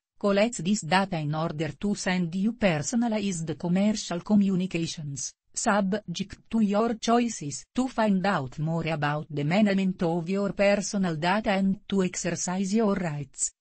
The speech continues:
you can consult our personal data protection policy.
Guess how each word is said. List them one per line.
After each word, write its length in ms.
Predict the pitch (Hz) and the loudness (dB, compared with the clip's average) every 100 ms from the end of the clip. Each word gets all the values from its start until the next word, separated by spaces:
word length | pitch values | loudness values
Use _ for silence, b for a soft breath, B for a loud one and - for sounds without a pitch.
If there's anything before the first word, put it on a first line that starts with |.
| - | -4
you 260 | 208 233 | -2 -2
can 260 | - 165 139 | -4 -6 -6
consult 640 | - 151 - 202 202 - | -6 -6 -2 0 0 0
our 340 | 151 185 208 226 | 0 2 2 2
personal 640 | 202 156 147 175 156 151 | 2 2 -2 -4 -4 -2
data 400 | 160 180 202 165 | -2 -2 -2 -2
protection 640 | 190 185 214 233 - 240 | -2 0 0 0 -4 -4
policy. 560 | 208 233 269 262 - 143 | 0 0 2 -2 -4 -10